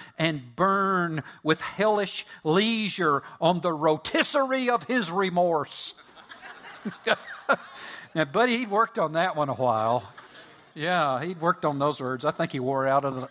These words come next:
a thesaurus, uh, to, to get all those R words in there. Uh, but the Bi-, but God, you know, God says, "My ways are higher than your ways. My ways are different than your ways."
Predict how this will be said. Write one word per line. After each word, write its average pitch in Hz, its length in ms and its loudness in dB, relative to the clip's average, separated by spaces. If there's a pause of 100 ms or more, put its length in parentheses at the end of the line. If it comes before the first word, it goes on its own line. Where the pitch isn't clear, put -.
a 127 120 0
thesaurus, 139 800 -2 (600)
uh, 131 420 2
to, 143 240 -4
to 143 160 -4
get 147 240 0
all 135 180 2
those 131 220 -2
R 147 280 -2
words 120 400 -2
in 117 120 -6
there. 117 240 -4 (460)
Uh, 170 100 -2
but 175 180 -2
the 175 80 -8
Bi-, 214 240 2
but 170 220 -8
God, 190 460 0
you 156 60 -6
know, 147 100 0
God 165 320 0
says, 160 260 -6
"My 156 140 2
ways 151 340 -4
are 127 60 -6
higher 143 380 -2
than 120 180 -4
your 113 140 -6
ways. 104 340 -10
My 113 180 -6
ways 113 280 -6
are 107 80 -12
different 113 380 -12
than 98 160 -16
your - 120 -16
ways." - 640 -18